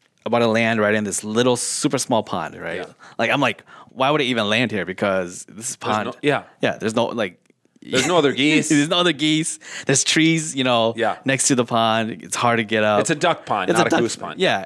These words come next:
Speaker 1: and it's coming in, right? And comes, what, like, twenty yards in front of us?
Speaker 2: Dude.
Speaker 1: And me and you just both miss, like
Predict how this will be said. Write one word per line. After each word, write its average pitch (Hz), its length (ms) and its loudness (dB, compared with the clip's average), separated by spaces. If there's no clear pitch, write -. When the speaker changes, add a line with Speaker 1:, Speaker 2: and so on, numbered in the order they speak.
Speaker 1:
and 120 140 -2
it's 117 160 -2
coming 143 280 0
in, 95 240 0
right? 92 360 -2
And 92 440 -4
comes, 120 220 -2
what, 101 200 0
like, 85 160 -14
twenty 107 240 -2
yards 110 340 0
in 120 60 -4
front 117 140 0
of 113 60 0
us? 120 340 -2
Speaker 2:
Dude. 90 320 -12
Speaker 1:
And 107 160 0
me 113 140 2
and 107 80 0
you 104 100 2
just 92 260 -4
both 95 360 -6
miss, 95 440 -8
like 90 320 -12